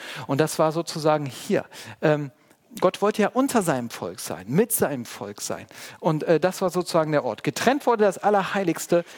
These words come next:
durch einen dicken, dicken Vorhang. Eigentlich schon fast mehr einer Wand. Ähm, und hier drinnen war's voller Räucherwerk. Man hat eigentlich kaum was gesehen. Hier sind allerlei andere Sachen im Vorhof,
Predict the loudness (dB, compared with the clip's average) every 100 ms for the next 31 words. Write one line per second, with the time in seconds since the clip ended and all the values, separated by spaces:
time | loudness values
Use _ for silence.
0 | -10 -4 -2 2 2 4 2 2 0 2
1 | 2 0 -4 0 2 2 -2 -8 -14 -20
2 | _ _ _ _ _ -20 -12 -10 -2 -2
3 | 0 0 0 -2 0 0 0 -2 -4 -6
4 | -8 -10 -10 _ _ -20 -20 -20 -20 -12
5 | 0 2 2 0 -8 _ _ _ _ _
6 | _ _ _ _ _ -2 2 2 2 0
7 | 2 0 0 -8 -16 _ _ _ _ _
8 | _ _ -6 -2 0 0 0 -4 -4 -6
9 | -12 -20 _ -18 -14 -8 -6 -6 -6 -6
10 | -6 -4 -2 -2 -6 -8 _ _ _ _
11 | _ _ _ -20 -18 -16 -16 -18 -20 _
12 | _ _ _ 0 2 4 2 -4 -4 -2
13 | 2 4 2 -2 -2 2 4 4 4 4
14 | 2 0 -2 -2 0 2 2 0